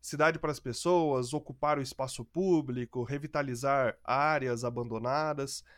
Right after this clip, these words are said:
Então, um pouquinho pra vocês, o que que é essa cidade para as pessoas e o que que pode ser algo diferente de,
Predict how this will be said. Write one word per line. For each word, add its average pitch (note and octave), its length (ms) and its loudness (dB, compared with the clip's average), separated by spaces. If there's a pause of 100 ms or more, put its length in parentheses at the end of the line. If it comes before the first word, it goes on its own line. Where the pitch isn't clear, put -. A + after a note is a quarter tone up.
(280)
Então, G3 180 2
um G#3+ 120 0
pouquinho G#3+ 460 2
pra G#3 160 2
vocês, C#3+ 560 0
o D3+ 80 -4
que A3+ 160 -6
que G3+ 240 2
é F#3+ 280 6 (540)
essa D3+ 460 0
cidade F3 580 4
para E3 180 -2
as - 80 -4
pessoas D3 720 -4
e C3+ 120 -4
o C3 120 -6
que - 140 -20
que - 120 -18
pode D3+ 340 0
ser C#3+ 240 -2
algo C3+ 360 2
diferente C3 680 -6
de, B2 200 -6